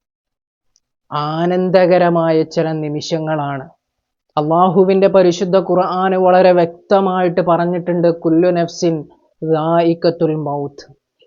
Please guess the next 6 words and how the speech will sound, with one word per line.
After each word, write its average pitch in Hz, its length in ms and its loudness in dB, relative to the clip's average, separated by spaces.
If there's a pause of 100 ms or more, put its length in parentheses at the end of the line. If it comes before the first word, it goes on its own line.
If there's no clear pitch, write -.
എല്ലാ 175 520 0
മനുഷ്യ 185 560 0
ശരീരവും 190 840 0
മരണത്തെ 170 540 -2
രുചിച്ചു 170 420 0
നോക്കുമെന്ന്. 160 760 -4